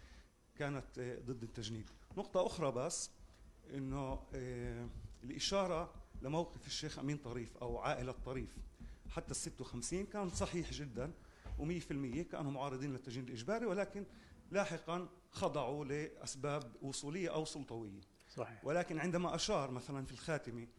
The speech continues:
Speaker 1: البروفيسور قيس فرو عن، آه، دور الشيخ أمين، أو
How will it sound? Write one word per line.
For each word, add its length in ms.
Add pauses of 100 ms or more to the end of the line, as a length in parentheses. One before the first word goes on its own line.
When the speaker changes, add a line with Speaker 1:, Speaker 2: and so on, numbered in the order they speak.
(500)
Speaker 1:
البروفيسور 560
قيس 200
فرو 300
عن، 300 (120)
آه، 300 (680)
دور 240
الشيخ 380
أمين، 240
أو 300